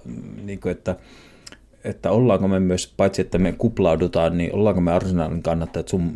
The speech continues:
sun mielestä jollain tapaa ylimieliset? Mä oon todistanut tässä muutaman viime vuoden aikana, että oikeastaan sit Wengerin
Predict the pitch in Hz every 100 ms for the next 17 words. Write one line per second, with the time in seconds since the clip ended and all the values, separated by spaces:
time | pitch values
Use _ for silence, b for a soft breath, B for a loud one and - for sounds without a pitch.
0 | 90 85 104 92 80 - - 87 80 87
1 | 87 80 - 80 82 90 87 76 80 85
2 | - 90 95 92 - 107 104 95 90 85
3 | 78 95 - 92 95 92 87 82 82 90
4 | 90 95 87 82 82 69 82 90 85 82
5 | 107 123 123 - 90 85 95 95 85 78
6 | 80